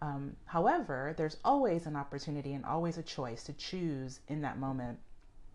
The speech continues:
how you're going to respond to that emotion that's coming up for you. And so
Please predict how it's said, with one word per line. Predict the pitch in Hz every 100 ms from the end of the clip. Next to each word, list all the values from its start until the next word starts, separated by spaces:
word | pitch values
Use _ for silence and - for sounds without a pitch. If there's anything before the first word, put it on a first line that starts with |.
| - -
how | - - 185
you're | 214 196
going | 170 151
to | 147 143
respond | 139 - 151 143 143
to |
that | 147 131
emotion | - 147 123 123 135
that's | - -
coming | - - 57
up | -
for | - -
you. | - - - - - - - - - - - -
And | 160 165 165 165
so | - 165 160 156 151 151 -